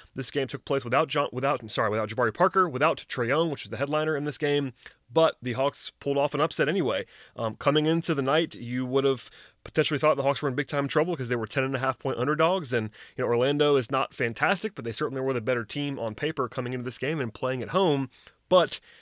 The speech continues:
as I said on Twitter before the game actually started, if there was ever a game that the Hawks could probably steal, or at least potentially steal, on the road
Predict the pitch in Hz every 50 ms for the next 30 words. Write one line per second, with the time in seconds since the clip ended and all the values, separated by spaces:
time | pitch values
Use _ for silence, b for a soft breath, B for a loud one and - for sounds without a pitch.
0 | b b - 123 123 131 - 160 143 131 113 - 156 156 139 123 - 147 139 127
1 | 123 135 131 131 123 - - 127 110 - - 151 165 151 127 123 117 117 - 135
2 | 127 - 156 170 180 196 180 143 135 147 156 147 131 117 117 - 117 127 147 147
3 | - - - 123 - - - 143 160 165 151 143 123 - - - - 175 196 175
4 | 127 113 113 B B B B B - 123 135 131 - 117 - 180 214 208 - 127
5 | 117 - - 123 113 113 107 107 107 B B B 113 B 127 135 131 123 117 127
6 | 147 143 131 123 117 110 113